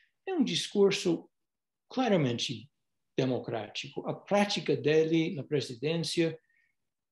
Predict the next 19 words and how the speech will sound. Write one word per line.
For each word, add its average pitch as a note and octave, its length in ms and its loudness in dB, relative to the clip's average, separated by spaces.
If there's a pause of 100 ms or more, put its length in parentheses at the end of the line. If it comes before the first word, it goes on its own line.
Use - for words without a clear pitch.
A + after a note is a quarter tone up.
eh, A#2+ 680 0 (460)
poderíamos D3+ 840 2
discutir, C#3+ 840 0
digamos, C3+ 580 0
os A#2 140 -6
casos C#3 460 -2
da B2 120 -6
co-, - 300 -2 (120)
da A#2 120 -4
corrupção, D#3 840 0 (400)
mas F3 200 2
se - 320 -2
ele A3 400 2
chegou F3 460 4
a D3+ 220 0
ameaçar E3 720 2
de D#3+ 140 -2
alguma D#3+ 400 2
maneira D3+ 640 2